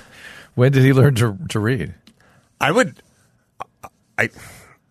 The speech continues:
Speaker 2: it's, it's, he probably learned like I did, like,
Speaker 1: Yeah.
Speaker 2: along the way. I would,
Speaker 1: Yeah.
Speaker 2: I would have fear about playing charades.
Speaker 1: Yeah, yeah.
Speaker 2: They, they actually just write down a
Speaker 1: Yeah.
Speaker 2: profession.
Speaker 1: Yeah.
Speaker 2: I couldn't read it off the little
Speaker 1: Yeah.
Speaker 2: piece of paper at a kid's party or something.
Speaker 1: Yeah, yeah.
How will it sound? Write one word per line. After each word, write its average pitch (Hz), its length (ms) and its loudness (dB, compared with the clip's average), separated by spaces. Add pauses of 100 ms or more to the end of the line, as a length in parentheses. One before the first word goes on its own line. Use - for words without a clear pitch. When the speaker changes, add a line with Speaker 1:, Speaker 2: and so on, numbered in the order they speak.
(360)
Speaker 2:
it's, - 240 -14
it's, 110 160 -12
he 110 60 -8
probably 147 340 -2
learned 107 340 0
like 92 160 -4
I 117 180 0
did, 71 180 -12
like, 85 160 -10
Speaker 1:
Yeah. 92 140 0
Speaker 2:
along 98 200 0
the 92 60 -6
way. 131 100 0
I 123 180 0
would, 87 120 -2
Speaker 1:
Yeah. 113 80 0
Speaker 2:
I 156 40 2
would 185 100 2
have 131 140 0
fear 151 400 0
about 120 320 0
playing 123 420 -4
charades. 110 720 -2
Speaker 1:
Yeah, 87 200 -2
yeah. 76 160 -4
Speaker 2:
They, 110 120 -2
they 104 300 -6
actually 120 380 -2
just 92 160 -8
write 110 500 -2
down 95 600 -2 (540)
a - 120 -4
Speaker 1:
Yeah. 107 80 2
Speaker 2:
profession. 123 720 -2
Speaker 1:
Yeah. 95 140 -4 (220)
Speaker 2:
I 101 60 -8
couldn't 90 420 -4
read 101 320 -2
it - 120 -12 (440)
off - 200 -10
the 87 140 -8 (200)
little 101 200 -4
Speaker 1:
Yeah. 95 60 -6
Speaker 2:
piece 113 180 -4
of - 60 -20
paper 113 360 -4
at 73 60 -12
a - 60 -12
kid's 120 300 -6
party 76 340 -10
or - 80 -14
something. - 380 -12
Speaker 1:
Yeah, 90 160 -10
yeah. 90 80 -14